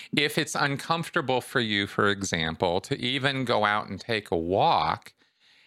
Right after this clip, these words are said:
and potentially interact with people, right? I, and then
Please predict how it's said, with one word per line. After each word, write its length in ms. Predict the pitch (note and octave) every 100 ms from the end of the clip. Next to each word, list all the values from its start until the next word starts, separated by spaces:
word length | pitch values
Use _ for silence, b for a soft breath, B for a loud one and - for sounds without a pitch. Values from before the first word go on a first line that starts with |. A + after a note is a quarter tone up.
| b -
and 440 | A2+ A2 G#2+ G#2
potentially 1000 | - A#2 - C3+ C#3 - A#2+ A2 G2+ G2+
interact 560 | A#2 G2 G2+ B2+ - -
with 240 | G2+ -
people, 600 | - F2+ - F2+ G#2+ C3 -
right? 380 | F#2 G#2 D#3 b b b b -
I, 360 | A2+ B2 A#2+
and 720 | G#2 D#3 C3 D3 D3+ - D3
then 500 | C#3 C3+ C3 C3+ C3+